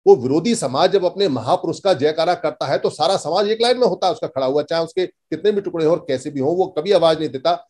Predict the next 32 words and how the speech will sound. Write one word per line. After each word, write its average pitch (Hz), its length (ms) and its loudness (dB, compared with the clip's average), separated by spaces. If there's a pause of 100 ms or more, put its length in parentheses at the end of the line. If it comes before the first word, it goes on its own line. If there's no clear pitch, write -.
(160)
कि 135 60 -6
हम 135 160 -4
अलग 139 200 -2
हैं। 156 60 -2
उनके 151 220 -2
सारे 151 340 -2
के 160 60 -6
सारे 147 260 -2
जितने - 260 -8
भी 147 60 -12
फंक्शन 131 260 -8
होते 117 220 -4
हैं, 185 100 -6 (200)
सारे 185 320 0
लोग 170 160 2
एक 131 100 -6
साथ 120 160 -4 (120)
होते 110 160 -8
हैं, 175 60 -6
उनके 156 160 -4
मरण 131 260 -2
दिन 143 160 -8
पे 160 120 -8
भी, 180 80 -6
उनके 165 180 -8
जन्मदिन 123 360 -8
पे 85 120 -16
भी, - 160 -20 (460)
तो 123 60 -6
उससे 143 200 -6
समझ 147 240 -4
लेते। 147 300 -8